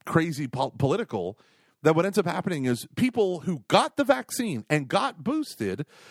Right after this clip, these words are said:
and say, "Well, now I have tinnitus," or, "Now I have this," and they write it on and send it to the government database to update it, people will see that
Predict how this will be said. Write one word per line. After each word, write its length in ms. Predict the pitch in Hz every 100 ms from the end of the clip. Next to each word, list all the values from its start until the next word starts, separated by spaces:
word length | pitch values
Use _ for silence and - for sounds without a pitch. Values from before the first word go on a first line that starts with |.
| -
and 100 | 151
say, 120 | 147 147
"Well, 180 | 156
now 240 | 147 156 165
I 80 | 160
have 240 | 151 127
tinnitus," 500 | 170 151 131 92 -
or, 80 | 123
"Now 220 | 135 160
I 100 | 156
have 160 | 143 127
this," 260 | 131 - -
and 100 | 143
they 140 | 160
write 400 | 131 120 175 247
it 140 | 220 -
on 400 | 165 170 170 160
and 220 | 143 123
send 260 | - 175 180
it 120 | 165
to 320 | 151 139 127 - - - -
the 120 | 120
government 340 | 156 147 139
database 460 | 156 131 170 131 -
to 60 | 131
update 420 | 190 - 135 101
it, 220 | 104 - _ _ _ _ _ -
people 340 | 269 269 214
will 200 | 156 151 -
see 200 | - 320
that 280 | 220 117 123